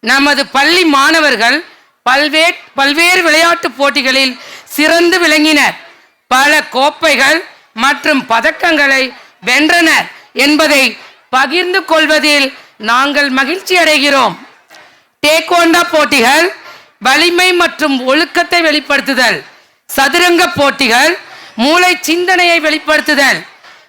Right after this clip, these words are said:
முதலமைச்சர் கோப்பை, சி எம் டிராபி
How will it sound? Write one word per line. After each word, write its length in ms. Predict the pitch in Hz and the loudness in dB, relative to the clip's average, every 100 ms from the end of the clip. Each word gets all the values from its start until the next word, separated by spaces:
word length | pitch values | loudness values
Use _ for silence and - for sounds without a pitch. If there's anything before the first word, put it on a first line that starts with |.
| - | -4
முதலமைச்சர் 760 | 247 320 339 330 330 330 320 311 | -2 0 2 2 0 0 -4 -2
கோப்பை, 340 | 262 247 277 311 - - _ - - _ - - | -4 -2 -2 -4 -4 -14 _ -20 -20 _ -20 -8
சி 100 | 302 320 339 | -2 0 0
எம் 120 | 320 | -2
டிராபி 400 | 311 285 277 302 | 0 0 0 -2